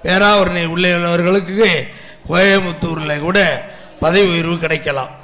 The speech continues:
இப்படிப்பட்ட இந்த அவல நிலையை இந்த ஆட்சியானது ஏற்படுத்தியுள்ளது.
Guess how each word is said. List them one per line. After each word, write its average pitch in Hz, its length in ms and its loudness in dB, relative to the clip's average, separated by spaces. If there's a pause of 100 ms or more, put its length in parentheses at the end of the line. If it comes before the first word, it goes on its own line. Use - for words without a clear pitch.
(360)
இப்படிப்பட்ட 170 640 0 (720)
இந்த 180 160 -2 (760)
அவல 202 200 4 (160)
நிலையை 196 320 4 (600)
இந்த 175 120 -6 (120)
ஆட்சியானது 190 680 2 (760)
ஏற்படுத்தியுள்ளது. 151 840 0